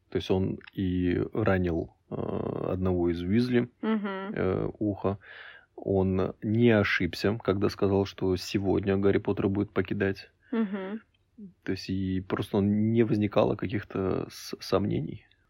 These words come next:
Speaker 2: Ну, не знаю, не знаю.
Speaker 1: Может быть, ещё Тёмному Лорду хотелось, чтобы это было, ну, чтобы Снэк был на его стороне. То есть он его просто, ну, не подозревал, ему нравилось, что у него такой есть двойной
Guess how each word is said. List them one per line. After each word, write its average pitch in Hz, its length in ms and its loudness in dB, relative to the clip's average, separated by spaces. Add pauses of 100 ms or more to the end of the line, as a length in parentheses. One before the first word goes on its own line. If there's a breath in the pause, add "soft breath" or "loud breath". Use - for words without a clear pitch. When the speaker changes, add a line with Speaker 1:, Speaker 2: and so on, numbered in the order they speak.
Speaker 2:
Ну, 220 120 -2
не 233 220 4
знаю, 214 420 0
не 214 120 -6
знаю. 208 560 -2
Speaker 1:
Может 131 240 4
быть, 107 100 0
ещё - 160 0
Тёмному 95 380 2
Лорду 95 720 4 (200)
хотелось, 87 800 -2 (200)
чтобы 87 680 -4 (320)
это 98 200 -4
было, 90 500 -2
ну, 92 120 -2
чтобы 90 320 -4
Снэк 90 220 -2
был 90 140 -2
на 90 80 0
его 92 240 0 (320)
стороне. 87 420 -4 (100)
То - 80 -10
есть - 120 -10
он 92 120 -2
его 90 160 -2
просто, 92 440 -2
ну, 107 280 -6 (440 loud breath)
не 113 100 4
подозревал, 104 500 4
ему 92 180 0
нравилось, 92 400 4
что - 200 -10
у 85 40 -4
него 82 100 -4
такой - 240 -6
есть - 160 -10
двойной 95 540 -2